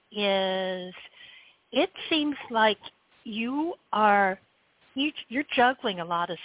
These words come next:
stuff. There's a lot, um, of stuff going on in your life right now. And I'm getting this message that, uh, you're reaching out, which you just did, uh, to ask for the help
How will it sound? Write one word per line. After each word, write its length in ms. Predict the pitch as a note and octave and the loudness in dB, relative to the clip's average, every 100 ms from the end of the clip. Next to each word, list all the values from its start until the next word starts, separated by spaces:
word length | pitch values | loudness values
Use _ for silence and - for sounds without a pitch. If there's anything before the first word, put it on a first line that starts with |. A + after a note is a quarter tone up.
| - | -6
stuff. 180 | E3+ - | -6 -4
There's 180 | F#3+ F3+ G3+ | -8 -6 -4
a 80 | F3 | -6
lot, 800 | F3+ F#3 F#3+ G#3+ A#3+ B3 B3 - _ _ _ - - _ _ - | -6 -12 -4 2 4 4 2 -2 _ _ _ -20 -20 _ _ -8
um, 640 | F#3 F3 E3+ E3+ E3+ D#3+ - _ _ _ - - | -2 0 0 -2 -6 -12 -18 _ _ _ -18 -14
of 60 | - | -8
stuff 200 | - G#3+ - | 2 0 2
going 200 | G#3+ E3+ | -6 -4
on 220 | F3+ E3 D#3+ | -4 -4 -4
in 100 | D#3+ | -10
your 140 | D#3 | -12
life 240 | D3+ D#3 - | -12 -14 -16
right 180 | D#3+ E3+ E3 | -16 -16 -8
now. 200 | D#3+ D#3 - _ _ _ - - - - _ - | -8 -8 -12 _ _ _ -20 -20 -20 -20 _ -8
And 320 | G#3+ G3 G3 - _ _ - | -2 2 2 0 _ _ -6
I'm 160 | D4 D#4 | -2 2
getting 240 | F4 E4 | 4 4
this 100 | A#3+ - A3+ | 0 -4 2
message 500 | G3+ G#3+ - C4 - - | 2 2 -2 -4 -2 2
that, 200 | G#3+ G3 _ _ - | 4 4 _ _ -4
uh, 320 | F#3+ G3 G#3 - _ - - - _ - | 0 0 0 -6 _ -20 -20 -20 _ -4
you're 260 | A#3 D4+ | 0 0
reaching 500 | D4+ D#4+ D#4+ - A3+ | 2 2 2 0 2
out, 280 | F#3+ - - - | 4 4 0 -6
which 160 | G3 - - | -8 -6 -8
you 100 | F#3 | -2
just 200 | G#3 G#3 G3 | 0 0 0
did, 460 | A3 D4+ G#3 A3 B3 _ - | 2 4 4 2 -2 _ -2
uh, 400 | G#3+ A3 A3+ A#3 _ _ - - | 2 2 0 -4 _ _ -12 0
to 80 | |
ask 340 | B3+ B3+ C#4 C4+ - - - | 4 6 6 2 -12 -12 0
for 120 | B3 | 2
the 100 | A3+ | 2
help 300 | A3+ D4 | 4 2